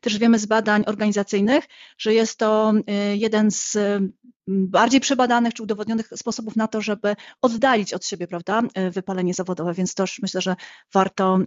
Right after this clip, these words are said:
y, o tym głośno, y, powiedzieć, co się, co jest związane właśnie ze sa-, samoświadomością, z decyzyjnością,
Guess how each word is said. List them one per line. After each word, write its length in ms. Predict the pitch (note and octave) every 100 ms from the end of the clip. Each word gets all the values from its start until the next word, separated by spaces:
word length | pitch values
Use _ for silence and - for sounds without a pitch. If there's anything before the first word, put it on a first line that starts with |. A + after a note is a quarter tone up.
| F#3+ F#3
y, 40 |
o 60 | -
tym 160 | F#3+
głośno, 420 | F3+ F3+ - F3+ F3 F3+ F3+
y, 20 |
powiedzieć, 320 | G3 F3 F3+
co 120 | -
się, 120 | G#3+
co 160 | - A#3+
jest 140 | B3
związane 380 | A3 A3+ A3 G#3+
właśnie 240 | G3 G3+ F#3
ze 80 |
sa-, 140 | - -
samoświadomością, 840 | G3 F#3 - F#3+ B3 B3+ - G#3+
z 60 | F#3+
decyzyjnością, 720 | F#3+ F3+ G3 G#3+ A3 -